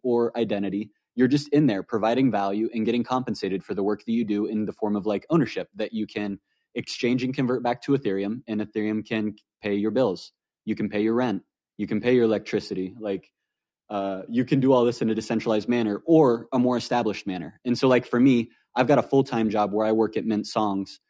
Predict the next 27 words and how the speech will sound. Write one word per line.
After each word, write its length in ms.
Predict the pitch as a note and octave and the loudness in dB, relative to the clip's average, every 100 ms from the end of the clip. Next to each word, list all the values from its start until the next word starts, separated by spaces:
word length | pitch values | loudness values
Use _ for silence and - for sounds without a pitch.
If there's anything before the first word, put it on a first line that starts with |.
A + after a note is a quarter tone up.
| _ _ | _ _
And 120 | A2+ | -4
so, 180 | A2 A2+ | 0 2
like, 200 | G#2+ - | 2 0
I've 140 | B2 A2 | -2 2
got 180 | A#2 A#2+ | 2 2
a 40 | |
W 320 | G#2 G2+ G2+ | 0 -2 -2
two 320 | F#2+ G#2+ G2+ A2 | -4 -2 -2 -2
and 100 | G#2+ | -2
I 140 | G#2+ | -2
earn 200 | A2+ A#2+ | -2 -2
my 140 | A2 G2 | -2 -4
pay 180 | - G2+ | -6 -4
every 220 | F#2+ G2+ | -2 -2
week 220 | G2+ F#2+ | -4 -4
and 100 | G#2 | -4
I've 100 | G2+ | -2
got 220 | A2+ A2+ | -2 -2
the 60 | G2 | -2
benefits, 400 | A#2 G#2+ G2 - | -2 -2 -6 -8
but 100 | G#2 | 0
that 180 | C#3 C#3 | 0 2
pays 300 | C3+ C3 A#2 | 2 2 2
me 260 | A2+ A2 _ _ _ | 0 -2 _ _ _
directly 380 | A#2+ A#2+ A#2+ A2+ | 2 2 2 0
in 240 | A#2 A2 | 2 0
eth, 240 | A#2 G2 | 0 -4